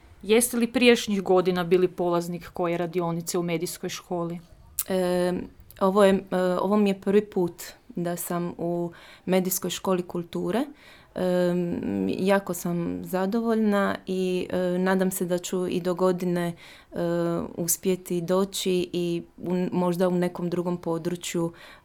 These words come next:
Speaker 2: e, nadograditi svoje znanje.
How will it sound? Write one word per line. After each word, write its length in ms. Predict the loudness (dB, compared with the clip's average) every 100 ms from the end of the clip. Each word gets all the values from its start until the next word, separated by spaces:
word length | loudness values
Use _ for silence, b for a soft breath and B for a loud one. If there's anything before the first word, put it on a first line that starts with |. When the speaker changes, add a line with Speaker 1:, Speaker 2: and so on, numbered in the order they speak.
| -6
Speaker 2:
e, 300 | -2 -2 -4 -10 -14 -20 -8
nadograditi 840 | -2 -2 -2 -4 -4 -4 -6 -12
svoje 280 | -14 -8 -6
znanje. 340 | -6 -8 -10